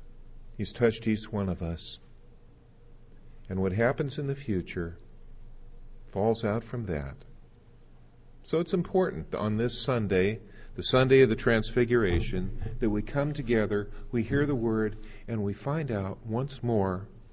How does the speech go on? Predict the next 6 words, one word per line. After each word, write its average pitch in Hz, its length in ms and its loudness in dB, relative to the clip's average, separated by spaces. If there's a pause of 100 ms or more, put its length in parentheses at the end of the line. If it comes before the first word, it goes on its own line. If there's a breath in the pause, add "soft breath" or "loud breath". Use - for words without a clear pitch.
(1080 soft breath)
that 107 120 -2
you 123 300 4
and 117 120 -4
I 107 580 -4 (680)
are 107 120 -2
capable. 104 680 0